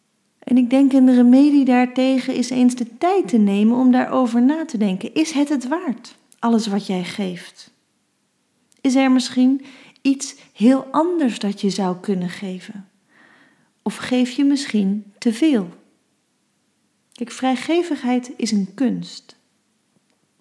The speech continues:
En als je wilt, dan kunnen we daar samen eens over nadenken. Want dat is dan weer een vorm van geven die mij goed past.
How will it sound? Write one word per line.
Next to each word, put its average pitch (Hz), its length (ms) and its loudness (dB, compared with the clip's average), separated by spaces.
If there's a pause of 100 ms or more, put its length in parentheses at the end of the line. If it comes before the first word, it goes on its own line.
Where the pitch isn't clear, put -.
(140)
En 226 160 0
als 240 220 0
je 226 200 2 (1120)
wilt, 269 460 2 (280)
dan 240 400 2 (140)
kunnen 233 340 2
we 240 240 0 (280)
daar 202 260 -2
samen 240 560 0 (260)
eens 208 300 -4
over 190 280 -2
nadenken. 180 720 -10 (1300)
Want 226 420 0
dat 247 160 0
is 254 120 0
dan 226 140 0
weer 208 200 2
een 220 100 0
vorm 226 340 0
van 226 180 -2
geven 196 540 -2
die 240 140 4
mij 262 380 4
goed - 440 -4 (100)
past. - 580 -8